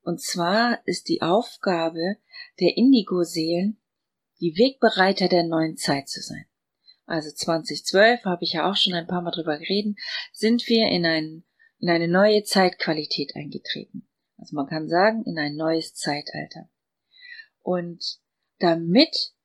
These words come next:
Wandlungen stattfinden, braucht es Energien,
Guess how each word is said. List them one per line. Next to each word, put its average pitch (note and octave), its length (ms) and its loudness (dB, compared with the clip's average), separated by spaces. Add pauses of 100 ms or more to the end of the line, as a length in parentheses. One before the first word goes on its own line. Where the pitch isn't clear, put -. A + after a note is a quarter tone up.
(120)
Wandlungen F#3 800 2
stattfinden, G#3+ 1160 2 (920)
braucht G#3 540 0
es E3+ 220 -4
Energien, G3 880 0